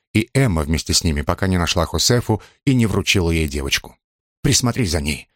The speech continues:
попросила, и взбешённая вернулась на мол бегом, будто полицейские, активисты и даже военные её там ожидали.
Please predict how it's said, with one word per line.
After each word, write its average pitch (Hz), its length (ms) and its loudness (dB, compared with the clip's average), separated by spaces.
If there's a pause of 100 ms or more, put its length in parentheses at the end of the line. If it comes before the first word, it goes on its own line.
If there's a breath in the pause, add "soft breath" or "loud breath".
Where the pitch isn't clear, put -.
(140)
попросила, 90 640 0 (200 soft breath)
и 117 80 2
взбешённая 95 760 2
вернулась 110 500 2
на 107 100 2
мол 117 200 4
бегом, 98 480 0 (160 loud breath)
будто 117 260 2
полицейские, 113 800 2
активисты 110 760 0
и 92 40 0
даже 113 260 2
военные 104 640 2
её 123 160 2
там 143 200 0
ожидали. 147 500 0